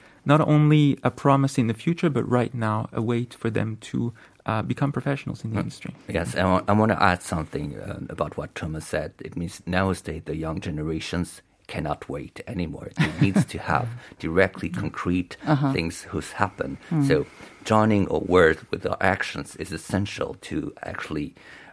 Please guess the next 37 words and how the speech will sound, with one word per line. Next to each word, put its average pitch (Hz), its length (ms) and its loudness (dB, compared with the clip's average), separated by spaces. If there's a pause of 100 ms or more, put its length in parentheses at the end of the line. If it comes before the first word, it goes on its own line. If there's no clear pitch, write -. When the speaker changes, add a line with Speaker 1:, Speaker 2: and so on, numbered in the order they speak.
Speaker 2:
uh, - 160 -6 (140)
uh, - 320 -10 (200)
win 87 300 -2
trust. - 600 -10 (100)
Speaker 3:
Mm-hmm. 185 300 -2
Speaker 2:
So 73 320 -6
this - 240 -10
is - 420 -12
what - 300 -6
we 76 60 -4
are 69 100 -6
focusing - 640 -6
at - 100 -10 (140)
S - 180 -16
G. - 160 -20 (200)
Speaker 3:
Very 143 220 0
good. 208 280 2 (260)
Final 269 320 8
question. 175 480 6
Can 180 140 4
I 190 80 10
ask 220 260 6
you 233 160 8
what 208 360 6
your 190 400 10
sort 190 180 2
of 190 80 4
plans 214 420 8
are 254 240 8
for 175 320 6
maybe 175 240 8
this 170 320 6
year 208 220 10
or 214 160 10
the 156 100 4
immediate 170 380 8
future? 240 460 4